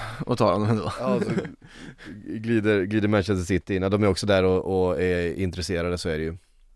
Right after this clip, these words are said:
Speaker 1: Fast de har väl någon form av klausul att köpa loss honom tillbaka. Man var ju där för ett år sedan ändå.
Speaker 2: Mm.
Speaker 1: Så den ligger väl på en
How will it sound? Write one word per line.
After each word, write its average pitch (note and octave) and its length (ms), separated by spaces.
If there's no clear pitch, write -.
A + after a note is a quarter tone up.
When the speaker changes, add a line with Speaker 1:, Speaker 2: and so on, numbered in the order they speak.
Speaker 1:
Fast B2 140
de B2+ 140
har C#3 80
väl B2 100
någon A2+ 100
form G#2+ 160
av G2+ 40
klausul G2 500
att G2+ 120
köpa F#2 200
loss F#2+ 200
honom - 160
tillbaka. G2 460
Man G#2+ 140
var G#2 140
ju G2+ 60
där F#2 100
för F#2 140
ett D#2+ 80
år F#2 140
sedan F2 180
ändå. F2 140
Speaker 2:
Mm. F#2+ 320
Speaker 1:
Så - 80
den F#2+ 140
ligger F#2 160
väl F#2 100
på F2 100
en - 260